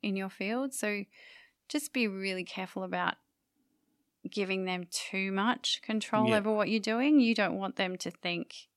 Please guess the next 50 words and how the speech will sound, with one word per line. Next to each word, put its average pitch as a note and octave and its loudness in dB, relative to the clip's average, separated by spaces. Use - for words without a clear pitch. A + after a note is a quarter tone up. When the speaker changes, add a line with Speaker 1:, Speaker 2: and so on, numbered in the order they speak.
Speaker 1:
in G3 0
any F#3+ 0
way, F3+ -4
shape F3 -4
or F3+ -8
form F3+ -4
that F3+ -4
you F3+ -2
don't D#3 0
know F3+ -2
what F#3 -4
you're F3 -4
doing. A3+ 0
Speaker 2:
Yes, A2 -2
yep. G2+ -4
Speaker 1:
But A3 -4
by G3+ 2
all A#3 0
means, F#3 -4
ask F#3+ -10
them F#3 -6
what F3+ -8
their F3+ -8
objectives F3 -10
are, C#3+ -4
what F3 -8
their E3+ -6
end F#3 -2
goal F3 -2
is, D#3 -6
or E3 -6
what - -6
they E3 -4
want F3 -4
to E3 -4
achieve E3 -6
out D3 -4
of D3+ -12
their A#3 -6
photo D#3+ -8
shoots. - -12
And G3 -6
that G3+ -2
can A3+ 0
give G#3+ -2
you G3+ 0
some F#3+ -8
real F#3+ -8
indicators E3 -8
of, E3 -8